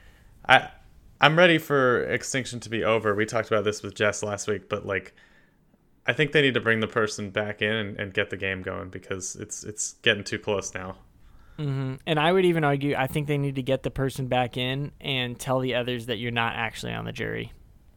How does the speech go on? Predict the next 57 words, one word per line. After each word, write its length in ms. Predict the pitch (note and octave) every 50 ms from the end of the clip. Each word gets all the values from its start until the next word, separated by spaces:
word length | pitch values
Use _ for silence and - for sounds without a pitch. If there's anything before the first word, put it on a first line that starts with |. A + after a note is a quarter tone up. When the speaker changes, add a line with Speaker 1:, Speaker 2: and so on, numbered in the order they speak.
| -
Speaker 2:
Because 640 | - C#3+ B2+ - - C3 B2 A#2+ A#2+ A#2 A#2 - - -
if 160 | - D#3 C3+ -
Reem 380 | C#3 C3 C#3 D3 D#3 E3 D#3+ D3+
makes 240 | D3 D3 D3 C#3+ -
the 80 | - C#3
jury, 440 | B2+ B2+ C3 B2 B2+ C3 C3+ C#3 C3+ - - -
being 240 | C3+ C3 B2+ B2+ A#2
voted 320 | B2+ B2 B2 A#2+ B2 A#2+
out 260 | A#2+ A#2+ A#2+ B2 -
twenty-four 560 | - - B2+ B2 B2 B2 A#2+ - B2+ B2 A#2+
hours 340 | A#2 A2+ A2+ A#2 A#2+ A#2+ A#2+
after 240 | C#3 A#2+ - - A#2+
the 80 | A#2 A#2+
game 220 | A2+ A#2 A2+ A#2
started 420 | A2+ - A#2 A#2 A#2 A#2+ B2 B2 B2
Speaker 1:
That's 180 | G3 F#3+ -
not 140 | A#2+ A2 G2+
gonna 120 | - G#2 F#2+
happen. 540 | F#2+ F#2+ F#2 - F#2+ F#2+ G2 G2 - A2+ G#2+ - - - - - - - - -
Speaker 2:
uh, 120 | - A2+ - - -
like, 280 | - D#3 D3 C#3+ C#3+ -
Speaker 1:
It's 80 | - - - - -
Speaker 2:
I 80 | - C#3+ D3+
Speaker 1:
like, 40 | D#3
Speaker 2:
just 180 | E3+ D#3+ C#3
Speaker 1:
they're 80 | D#3+ F3+
not 200 | G3 G3 F#3+ F#3+
Speaker 2:
don't 100 | F#3+ F#3
Speaker 1:
gonna, 100 | E3+ C#3
Speaker 2:
see 180 | - D3+ C#3+ C#3+
that 100 | C3+ C3+
Speaker 1:
they, 60 | D#3
Speaker 2:
that's 120 | F3+ - D#3
Speaker 1:
they're 100 | G3+ G#3
not 80 | A3 G#3+
Speaker 2:
fair. 80 | C#3+
Speaker 1:
gonna 140 | - G#3+ G3 -
start 380 | - - E3 D3+ D3+ D3+ -
the 80 | D#3 C#3
jury 400 | A#2 A2 C3 C3+ C3 B2+ B2+ B2
with 340 | A#2 A#2+ B2+ B2+ - - -
nine 360 | B2+ A#2+ A2 A2 A#2 A2+ A2
people 340 | - A2+ G#2+ - A2+ G#2 G2+
left. 340 | G2+ G2 G2+ - - - - - - - - - _
The 100 | - D#3+ C#3+
jury 240 | D3+ F#3+ G3 G#3
would 100 | G3 F#3+
only 180 | F#3 F#3 F#3 F#3
be, 100 | F3 F#3
like, 180 | F3+ F3+ F3+ F3
six 300 | - - F#3+ F#3 F#3 -
people. 360 | - G3+ G3 F#3+ - G2+ G2+
It 40 | A#2
would 100 | C#3 C3
be 80 | C#3+ C#3
insane. 500 | C3+ B2+ - - C3 B2+ A2 G#2+ G2+ - _ _ _ _ _ _ _ - - -
Speaker 2:
Okay, 400 | - E3 D#3+ - D#3 D#3+ F#3 G#3+